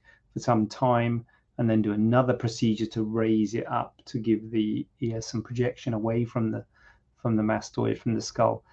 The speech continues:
So it's quite difficult surgery, very, very subspecialized,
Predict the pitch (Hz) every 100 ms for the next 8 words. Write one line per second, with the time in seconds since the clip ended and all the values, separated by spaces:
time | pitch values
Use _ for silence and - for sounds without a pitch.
0 | _ - 131 127 - 170 156 - 139 -
1 | - 131 139 143 127 123 127 117 143 135
2 | 117 - - 147 139 113 - 107 - 127
3 | 113 - 113 113 104 107